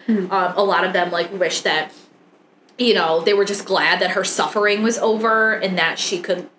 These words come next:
Speaker 2: like, rest in peace, basically, now. Um, so clearly she was extremely well loved by everybody who knew her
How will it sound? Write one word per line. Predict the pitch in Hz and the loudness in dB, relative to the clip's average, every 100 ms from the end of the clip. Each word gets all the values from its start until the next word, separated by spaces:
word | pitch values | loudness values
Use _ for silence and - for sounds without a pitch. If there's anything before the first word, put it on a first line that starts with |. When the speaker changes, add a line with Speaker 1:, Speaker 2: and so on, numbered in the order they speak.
| - | -4
Speaker 2:
like, | 175 - | -4 -2
rest | 190 160 - 202 | 0 0 0 -4
in | 170 | -6
peace, | - 202 170 - - | -6 -6 -4 -4 -4
basically, | - 170 175 185 185 175 | -2 -2 -2 -4 -2 -2
now. | 180 165 156 156 160 - - - - | 0 0 2 0 -2 -4 -20 -20 -8
Um, | 165 170 160 160 160 160 - _ _ - | -2 0 0 -2 -4 -10 -20 _ _ -8
so | - 190 170 | 0 2 0
clearly | - 285 262 247 208 196 | 0 2 4 4 4 2
she | 185 226 214 | 0 0 2
was | 196 165 165 | 2 2 0
extremely | 190 - - - 226 208 202 196 | -4 -4 -2 2 2 2 2 2
well | 190 170 175 | 2 2 2
loved | 175 160 160 - - | 0 0 -2 -6 -4
by | 170 | -2
everybody | 165 175 170 165 160 170 | 0 -2 -4 -4 -4 -4
who | 180 | -10
knew | 170 170 160 | -12 -12 -6
her | 170 170 165 | -2 0 -2